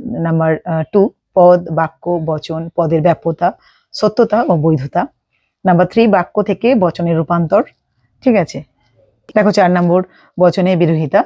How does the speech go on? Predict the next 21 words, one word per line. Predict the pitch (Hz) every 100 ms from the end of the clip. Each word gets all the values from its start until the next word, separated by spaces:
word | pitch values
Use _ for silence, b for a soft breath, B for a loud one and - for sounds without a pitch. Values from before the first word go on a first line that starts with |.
| - b b -
পাঁচ | 175
নম্বর | 175 185 190 -
অমাধ্যম | 170 175 165 190
অনুমান, | 175 180 -
আবর্তন, | 160 151 165 - 170
বিবর্তন, | 160 147 156 - 160 -
সমবিবর্তন, | - 160 156 147 147 - 220 - b b b
ছ | -
নম্বর | 180 175 185 -
নিরপেক্ষ | 170 151 160 -
ন্যায়ের | 160 156 156
মূর্তি | 180 - 220 -
ও | 156
সংস্থান | - 156 165 196 175
এবং | 170 147
বৈধতা | 143 147 143 147
বিচার, | 175 220 214 b b b b -
পাঁচ, | 202
সাত | 196 190
নম্বর | 185 196 202
যৌগিক | 170 151 147